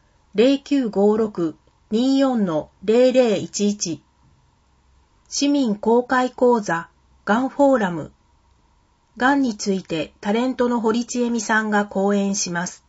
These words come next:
日時、三月二日土曜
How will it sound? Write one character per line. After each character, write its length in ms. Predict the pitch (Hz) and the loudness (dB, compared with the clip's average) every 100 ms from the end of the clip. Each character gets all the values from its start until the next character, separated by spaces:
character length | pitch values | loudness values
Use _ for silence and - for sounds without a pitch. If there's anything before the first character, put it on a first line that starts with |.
| _ _ _ _ _ _ _ _ _ _ - | _ _ _ _ _ _ _ _ _ _ -6
日 320 | 247 262 247 | -4 -2 -4
時、 280 | 180 165 - _ _ _ - | -4 -6 -8 _ _ _ -4
三 240 | 262 277 | -2 0
月 300 | 262 226 175 | -2 -4 -8
二 260 | - - - | -10 -14 -10
日 280 | 175 165 _ | -6 -8 _
土 120 | 175 | -2
曜 380 | 190 214 180 - | 0 0 0 -4